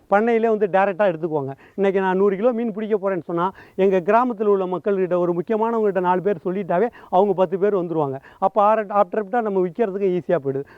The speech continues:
அப்ப எனக்கு இது ஒரு சப்போர்ட் ஆயிடுது. அதே மாதிரி தான் ஆடும். ஆடு வந்து, வந்து விற்பனை வந்து ஒரு பிரச்சனையே கிடையாது. நமக்கு வந்து இப்ப ஆட்டுடைய இது நமக்கு பியூரா ஆடு வந்து நல்லா வளர்க்குறோங்கிறது, நல்லா தரமா இருக்குங்கிறதுனால ஆடு வந்து முக்கியமான ஃபங்க்ஷனுக்கு வந்து தேவைப்படும் போது அவங்களே வந்து நம்மளோட கான்டாக்ட் நம்பரை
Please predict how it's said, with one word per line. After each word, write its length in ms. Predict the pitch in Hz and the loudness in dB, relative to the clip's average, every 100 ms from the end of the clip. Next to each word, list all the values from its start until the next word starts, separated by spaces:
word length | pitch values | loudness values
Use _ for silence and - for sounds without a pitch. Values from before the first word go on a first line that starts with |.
| - | -2
அப்ப 200 | 202 214 | 0 2
எனக்கு 220 | 208 202 | 0 0
இது 120 | 226 | 2
ஒரு 120 | 240 180 | 2 4
சப்போர்ட் 300 | 190 208 175 | 0 0 0
ஆயிடுது. 220 | 160 131 127 - - | 0 0 -6 -12 -2
அதே 280 | 202 240 277 | 2 4 4
மாதிரி 180 | 254 247 | 2 2
தான் 120 | 208 | 4
ஆடும். 300 | 190 185 147 - - | 6 4 0 -6 -8
ஆடு 380 | - 220 294 285 | 2 6 6 6
வந்து, 260 | 247 233 254 | 2 2 2
வந்து 260 | 226 226 | 2 2
விற்பனை 400 | 233 214 247 226 | -2 -2 0 0
வந்து 260 | 202 196 311 - _ | 0 -2 -4 -8 _
ஒரு 160 | 220 202 | -2 0
பிரச்சனையே 360 | 226 247 226 190 | -2 0 0 0
கிடையாது. 260 | 165 156 | 0 -2
நமக்கு 300 | 180 202 202 | 0 0 2
வந்து 140 | 208 214 | 0 2
இப்ப 260 | 214 202 | 4 4
ஆட்டுடைய 400 | 220 214 196 190 | 4 2 0 0
இது 220 | 180 240 - _ _ - | 0 0 -2 _ _ -2
நமக்கு 420 | 226 240 202 214 | 0 2 2 0
பியூரா 260 | 254 294 294 | 2 4 6
ஆடு 300 | 269 247 262 | 6 6 4
வந்து 180 | 233 233 | 0 -2
நல்லா 300 | 208 226 214 | 2 4 4
வளர்க்குறோங்கிறது, 600 | 202 185 214 208 185 190 | 2 0 -2 0 -2 -2
நல்லா 320 | 220 196 233 - | 0 2 2 2
தரமா 360 | 202 226 233 | 0 2 0
இருக்குங்கிறதுனால 640 | 196 185 180 170 170 165 233 - - - | 0 -2 -4 -4 -2 0 0 -2 -12 -4
ஆடு 320 | 202 254 247 | 4 6 4
வந்து 300 | 208 214 294 | 0 -4 -6
முக்கியமான 500 | 214 202 247 214 233 226 | -6 -4 -2 0 0 0
ஃபங்க்ஷனுக்கு 460 | 208 - 233 196 180 | 0 0 -2 0 -2
வந்து 280 | 180 240 - - 156 | -2 -4 -6 -10 4
தேவைப்படும் 420 | 226 233 190 180 | 8 8 6 0
போது 200 | 160 196 | 0 2
அவங்களே 360 | 196 214 214 226 | 2 2 4 4
வந்து 200 | 202 190 | 4 -2
நம்மளோட 400 | 190 170 170 165 | -4 -2 0 0
கான்டாக்ட் 420 | 180 202 208 165 | 0 0 0 -2
நம்பரை 240 | 170 160 | -2 0